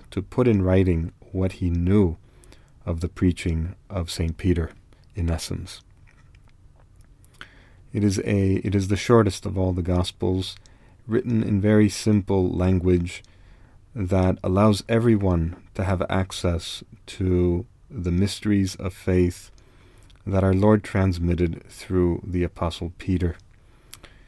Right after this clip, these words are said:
Who is Mark? Did he know our Lord himself personally? Well, we don't know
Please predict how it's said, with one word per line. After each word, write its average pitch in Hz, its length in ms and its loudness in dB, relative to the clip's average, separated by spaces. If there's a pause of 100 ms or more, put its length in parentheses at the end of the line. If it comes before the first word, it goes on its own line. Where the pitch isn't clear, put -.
(1500)
Who 107 240 2
is 98 160 4
Mark? 101 540 2 (1500)
Did 101 200 0
he 98 120 2
know 101 220 6
our 95 120 6
Lord 98 260 4
himself 95 480 2
personally? 98 640 2 (1400)
Well, 95 240 0
we 95 140 0
don't 98 240 0
know 101 400 4